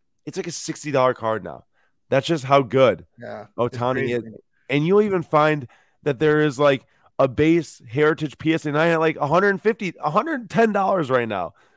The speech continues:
Speaker 1: for that card, which is nuts. Um, now, there is one that I really wanna speak about here.
Speaker 2: I, I'll also cut in real quick and
Speaker 1: Yeah,
Speaker 2: say
Speaker 1: go ahead.
Speaker 2: Ohtani was also someone that was extremely hot. I think tons of people were coming up asking about Ohtani,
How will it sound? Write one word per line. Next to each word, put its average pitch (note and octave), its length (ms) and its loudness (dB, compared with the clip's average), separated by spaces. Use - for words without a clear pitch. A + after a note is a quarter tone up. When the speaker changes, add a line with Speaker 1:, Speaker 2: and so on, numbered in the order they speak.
Speaker 1:
for C3 160 0
that A2+ 180 0
card, A2 220 0
which A#2+ 140 -4
is C3 80 -8
nuts. C3 380 0
Um, A#2+ 260 -8
now, D3+ 120 -4
there F#3+ 200 -4
is D#3+ 300 -8
one D3+ 220 -8
that C#3+ 80 -8
I C3+ 40 -6
really D#3 300 -10
wanna C#3+ 220 -8
speak C#3+ 300 -16
about A#2 280 -10
here. A2+ 280 -10
Speaker 2:
I, C#3 220 -8
I'll D3+ 140 4
also F#3+ 260 4
cut D#3 240 -2
in D3 100 -2
real C#3+ 180 -4
quick C#3 300 -6
and A#2 120 -10
Speaker 1:
Yeah, - 60 -14
Speaker 2:
say C3+ 200 -2
Speaker 1:
go C3+ 100 -2
ahead. A#2 180 -12
Speaker 2:
Ohtani E3 520 -2
was D3 300 -4
also C#3+ 300 -4
someone C3 280 -8
that B2 80 -6
was A#2 120 -12
extremely C3 560 -6
hot. A#2 380 -6
I C3 120 -14
think C#3 380 -8
tons E3+ 360 0
of C#3+ 100 -2
people C3+ 260 -4
were B2+ 140 -4
coming B2 260 -6
up A#2+ 120 -8
asking A#2+ 300 -8
about A#2 300 -8
Ohtani, D3 440 -6